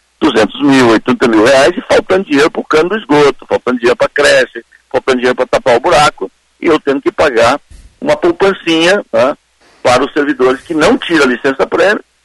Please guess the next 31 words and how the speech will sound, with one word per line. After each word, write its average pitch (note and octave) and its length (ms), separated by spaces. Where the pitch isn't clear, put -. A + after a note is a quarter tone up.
e - 120
que, - 340
é, F3 260
entra D3 260
no C#3 100
judiciário G3+ 480
e B3+ 60
diz, B3 100
ah, B3+ 100
não, C4+ 140
você - 180
tem F#3+ 120
que - 80
pagar, F#3 380
já C#3+ 100
que C3 80
esse B2+ 140
direito C3+ 320
de - 100
licença-prêmio. F3 360
Então, - 260
eu - 120
tô - 160
pedindo B2+ 320
a B2 40
extinção E3+ 460
da D3+ 80
licença-prêmio B2 840
e - 100
com F4+ 220
isso, E3+ 460